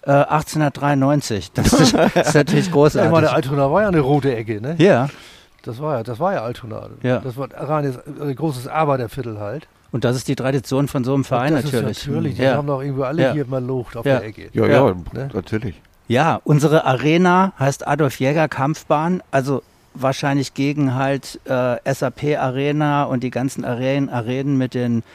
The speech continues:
Speaker 1: Sponsoren, ist so ein, so ein Spruch, „Keine Macht der Logen“,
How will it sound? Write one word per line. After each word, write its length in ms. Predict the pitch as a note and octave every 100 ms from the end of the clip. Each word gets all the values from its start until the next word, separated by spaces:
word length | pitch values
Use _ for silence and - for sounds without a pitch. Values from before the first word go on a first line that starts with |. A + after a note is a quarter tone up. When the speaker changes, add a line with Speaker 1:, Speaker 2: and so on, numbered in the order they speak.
| -
Speaker 1:
Sponsoren, 760 | - - A#2+ G#2+ A2 A#2+ D#3+ F3 - - _
ist 140 | D3 -
so 100 | D#3
ein, 160 | D3+ -
so 220 | C3 D3+
ein 80 | D3
Spruch, 400 | - C#3 D#3+ - - - _
„Keine 260 | C#3+ D3
Macht 320 | D3 C#3+ - -
der 80 |
Logen“, 520 | B2+ B2+ D#3 D3+ D#3+